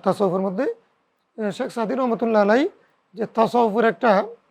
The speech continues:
এই বিষয়ে অনেকেই, পৃথিবীর অনেকেই কথা বলেছেন, কাজ করেছেন। শেখ সাদি রহমতুল্লাহ আলাইর কথা আমার কাছে খুব বেশি দাগ কেটেছে। মানুষের অশান্তির কারণ কি? অশান্তির কারণ হচ্ছে আমরা আরও চাই, আরও চাই, আরও চাই। এই আরও চাই, এই দুনিয়ার এই সম্পদের এই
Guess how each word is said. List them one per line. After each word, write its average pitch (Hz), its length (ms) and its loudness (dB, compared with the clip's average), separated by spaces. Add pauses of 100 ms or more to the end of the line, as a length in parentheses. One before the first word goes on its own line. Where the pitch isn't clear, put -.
(140)
এই 233 80 -8
বিষয়ে 240 280 -4
অনেকেই, 262 340 2
পৃথিবীর 233 380 -4
অনেকেই 240 340 0
কথা 226 200 0
বলেছেন, 208 340 -2 (400)
কাজ 196 180 -2
করেছেন। 208 280 -2 (400)
শেখ 262 220 -4
সাদি 247 180 0
রহমতুল্লাহ 233 420 -2
আলাইর 196 180 -2
কথা 202 160 0
আমার 190 260 -2
কাছে 190 220 -8 (120)
খুব 190 100 -10
বেশি 165 180 -8
দাগ 180 180 0
কেটেছে। 190 380 -8 (760)
মানুষের 185 340 -6
অশান্তির 262 540 -6
কারণ 165 280 0
কি? 233 200 -20 (920)
অশান্তির 240 340 -6
কারণ 226 200 0
হচ্ছে 247 200 -2
আমরা 220 360 0 (320)
আরও 233 260 2
চাই, 262 320 -2
আরও 220 260 -2
চাই, 233 220 -4
আরও 202 200 4
চাই। 165 200 -6 (1080)
এই - 60 -12
আরও 262 320 4
চাই, 269 260 4
এই 254 60 2
দুনিয়ার 208 320 0
এই 208 60 2
সম্পদের 220 440 0
এই 202 120 2